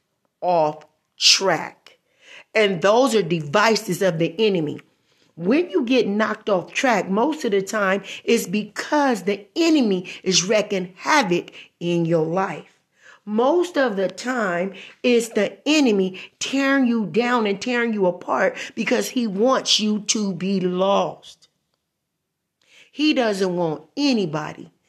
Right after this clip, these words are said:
to come to repentance. Why? Because he lost focus in glory and thought he was bigger than what he was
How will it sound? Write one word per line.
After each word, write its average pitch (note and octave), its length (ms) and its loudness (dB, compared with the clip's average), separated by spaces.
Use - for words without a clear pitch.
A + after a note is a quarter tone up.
to D#3 100 -12
come D#3+ 280 -2
to D#3+ 140 -2
repentance. D#3 760 -6
Why? F3+ 500 0
Because A3 600 0
he G4 320 4
lost G#3 380 2
focus A#3+ 640 -2
in G3+ 180 4
glory F#3 500 2
and F#3+ 280 -2
thought - 260 4
he G#3 140 2
was F3 160 2
bigger F3+ 300 2
than F3 220 0
what F3+ 200 2
he G3 80 -2
was E3+ 560 -2